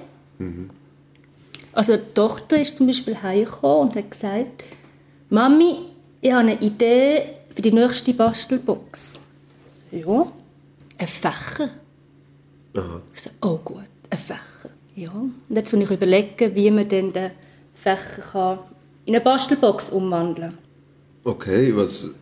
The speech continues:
Speaker 1: der Fächer, der kommt noch, aber was, was ist eigentlich dein Anspruch mit dieser Bastelbox? Willst du die Kinder zu mehr Basteln animieren, oder was?
Speaker 2: Ja, mein Ziel ist, dass die Kinder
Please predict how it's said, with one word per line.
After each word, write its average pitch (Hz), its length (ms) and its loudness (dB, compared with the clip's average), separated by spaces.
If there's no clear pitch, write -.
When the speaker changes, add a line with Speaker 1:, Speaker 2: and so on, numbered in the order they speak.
Speaker 1:
der 104 120 -2
Fächer, 113 320 -2
der 110 120 0
kommt 113 260 0
noch, 135 100 2
aber 101 140 0
was, 80 220 -4
was 85 100 -8
ist 98 200 0
eigentlich 95 360 -2
dein 71 80 -2
Anspruch 127 520 -2
mit 113 160 -6
dieser 107 160 -2
Bastelbox? - 960 -8
Willst - 580 -4
du - 20 -20
die - 60 -10
Kinder 107 340 4
zu 87 500 2
mehr 87 280 -2
Basteln 101 540 -4
animieren, 82 480 -4
oder 65 260 -12
was? - 80 -18
Speaker 2:
Ja, 202 220 4
mein 226 120 0
Ziel 233 340 2
ist, 247 180 4
dass - 140 -4
die - 80 -16
Kinder 208 380 2